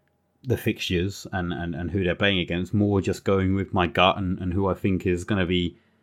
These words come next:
scoring the most points at the end of the day. I mean, Havertz is a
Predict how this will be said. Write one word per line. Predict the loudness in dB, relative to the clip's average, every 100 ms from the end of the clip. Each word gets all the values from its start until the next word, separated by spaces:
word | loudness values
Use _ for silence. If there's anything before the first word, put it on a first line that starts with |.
| _ _
scoring | -12 2 4 6 4 2
the |
most | 2 2
points | 2 2 2
at | -2
the | -2
end | 0
of | 0
the | 2
day. | 4 4
I | 4
mean, | 2 0
Havertz | 2 4 4 2 0
is | -2 0
a | 0